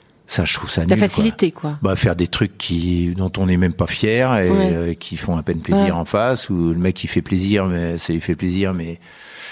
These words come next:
Speaker 1: on sait qu'il dit juste, euh, ça poliment. Euh, voilà, ça, ça, non. Moi, je, je, je dis toujours, il faut qu'il y ait un waouh qui se passe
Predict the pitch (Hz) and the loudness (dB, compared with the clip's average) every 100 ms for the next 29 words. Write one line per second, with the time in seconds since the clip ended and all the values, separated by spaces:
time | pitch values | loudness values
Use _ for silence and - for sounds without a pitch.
0 | - - - - - - - - _ - | -14 -14 -14 -14 -16 -20 -20 -20 _ -16
1 | 90 82 87 82 85 82 90 87 85 - | -10 -2 -2 -2 -4 -2 -2 -2 -4 -2
2 | 85 82 - 87 92 87 98 113 135 135 | -2 -2 0 -2 0 0 2 2 0 -2
3 | 92 90 92 82 - - 95 85 - 73 | -2 0 0 0 -2 -4 -2 -2 -4 -4
4 | 71 67 73 80 - 76 76 98 120 120 | -6 -6 -4 -6 -8 -12 -4 0 0 -2
5 | 85 87 80 80 80 76 69 78 - 110 | -2 -4 -4 -6 -6 -8 -10 -10 -2 2
6 | 113 90 95 - 90 82 82 92 101 87 | 2 2 -2 0 0 2 2 2 2 2
7 | 82 87 - - 80 - - - | -2 -10 -10 -4 -4 -2 -4 -6